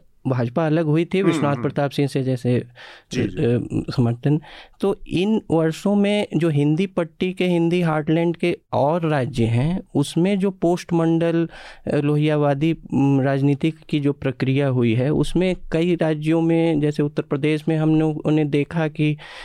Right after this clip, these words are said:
Speaker 1: पार्टियां, पार्टियों ने स्पष्ट बहुमत लेकर खुद सरकार बनाई है।
Speaker 2: हम्म।
Speaker 1: लेकिन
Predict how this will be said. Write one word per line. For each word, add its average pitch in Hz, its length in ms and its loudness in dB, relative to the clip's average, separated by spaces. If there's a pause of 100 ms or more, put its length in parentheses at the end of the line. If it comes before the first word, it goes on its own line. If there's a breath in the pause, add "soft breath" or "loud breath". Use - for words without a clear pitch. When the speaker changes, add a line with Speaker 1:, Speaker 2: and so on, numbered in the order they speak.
(200 loud breath)
Speaker 1:
पार्टियां, 165 480 0
पार्टियों 160 560 -2
ने 196 240 2
स्पष्ट 165 360 -6
बहुमत 160 420 0
लेकर 156 380 0 (100)
खुद 175 240 -2
सरकार 160 420 -2
बनाई 139 420 2
है। 104 280 -6
Speaker 2:
हम्म। 156 220 -2 (420 loud breath)
Speaker 1:
लेकिन 165 600 0